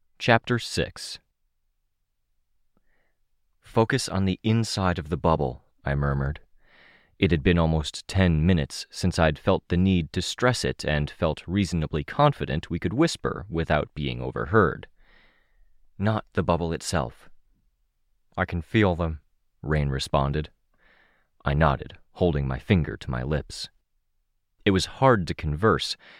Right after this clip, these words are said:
because a patrol walked a route around the rooftop. The group that had been out prior had liked holding the high ground. There was a box-shaped section on the roof that was higher than the rest,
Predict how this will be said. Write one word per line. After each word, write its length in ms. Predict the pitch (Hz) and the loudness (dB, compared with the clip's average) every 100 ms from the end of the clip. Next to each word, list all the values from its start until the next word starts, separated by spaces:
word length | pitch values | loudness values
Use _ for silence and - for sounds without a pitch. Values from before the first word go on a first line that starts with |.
| - | -6
because 240 | - 190 90 | 0 2 2
a 60 | |
patrol 640 | - 87 - 170 127 64 65 | 0 -6 2 6 6 4 2
walked 320 | 87 82 - | 2 2 0
a 60 | 82 | -2
route 260 | 120 101 | 0 0
around 380 | 82 82 73 69 | -2 0 0 0
the 100 | - | -2
rooftop. 600 | 85 143 - 80 62 - - - _ _ _ _ - | 0 0 0 -4 -4 -6 -14 -18 _ _ _ _ -4
The 100 | 85 | -2
group 380 | 82 104 95 - | 4 6 6 2
that 160 | 78 | -2
had 160 | 80 73 | -2 0
been 140 | 76 | 2
out 240 | 82 73 - | 2 0 -4
prior 500 | - 123 120 82 80 | 0 4 4 4 0
had 220 | - 98 | -2 -2
liked 300 | 117 135 - | 2 0 0
holding 400 | - 127 107 95 | -4 0 2 0
the 120 | 85 | 0
high 240 | 90 135 120 | 0 0 0
ground. 440 | 82 64 50 50 - _ _ _ | 0 -2 -4 -10 -18 _ _ _
There 140 | - 87 | 0 2
was 160 | 76 | 2
a 140 | 73 64 | 0 -2
box-shaped 800 | 64 90 82 - - 82 73 - | 2 2 2 -4 -4 -2 -2 -4
section 440 | - 90 - 80 | -2 0 0 -2
on 120 | 73 | -2
the 100 | 71 | -2
roof 300 | 73 104 85 | 2 2 2
that 120 | - 71 | -4 -4
was 220 | 71 - | -4 0
higher 240 | 127 87 | 2 2
than 160 | 71 71 | 0 -2
the 100 | 78 | 0
rest, 440 | 127 85 - - | 2 2 -2 -14